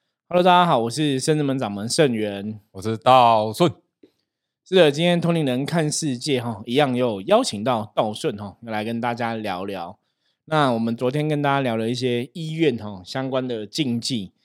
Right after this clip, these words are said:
Speaker 1: 那从一个医院相关禁忌哈，大家也是可以去学到关于这个能量的种种事情啦。我们讲说通灵人看世界，就跟大家提过很多次嘛，正能量才有正的结果哈，好的结果。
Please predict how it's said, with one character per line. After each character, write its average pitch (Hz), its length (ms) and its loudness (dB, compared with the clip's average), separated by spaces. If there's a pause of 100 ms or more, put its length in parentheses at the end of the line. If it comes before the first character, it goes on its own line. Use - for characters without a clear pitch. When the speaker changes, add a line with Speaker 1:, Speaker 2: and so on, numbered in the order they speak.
(340)
Speaker 1:
那 160 180 -2
从 147 240 -2
一 165 40 -4
个 143 320 4
医 196 120 -2
院 196 140 8
相 175 120 0
关 170 140 0
禁 165 140 -4
忌 151 120 -4
哈， 135 160 -2
大 131 160 -2
家 135 160 0
也 113 120 -4
是 127 180 -8
可 117 160 -4
以 107 100 -2
去 127 160 -2
学 110 200 -4
到 113 200 -2
关 120 220 -2
于 110 80 -2
这 113 100 -4
个 110 120 -4
能 113 260 -2
量 151 240 2
的 110 100 -4
种 123 300 -6
种 107 240 -4
事 131 260 -4
情 92 280 -8
啦。 95 240 -12 (480)
我 135 80 -12
们 139 80 -2
讲 139 180 0
说 175 220 4
通 175 140 0
灵 156 80 0
人 143 100 -2
看 156 120 0
世 139 40 -6
界， 147 180 2
就 147 80 -2
跟 147 100 0
大 143 140 0
家 143 80 -2
提 117 300 -12
过 143 160 0
很 107 120 -4
多 120 160 -2
次 120 200 -6
嘛， 95 180 -8
正 165 240 -2
能 123 160 -2
量 135 160 -2
才 117 140 -4
有 110 180 0
正 127 320 2
的 107 160 -4
结 104 340 -2
果 117 220 -6
哈， 107 160 -6
好 104 180 -6
的 98 140 -6
结 104 240 -6
果。 113 260 -6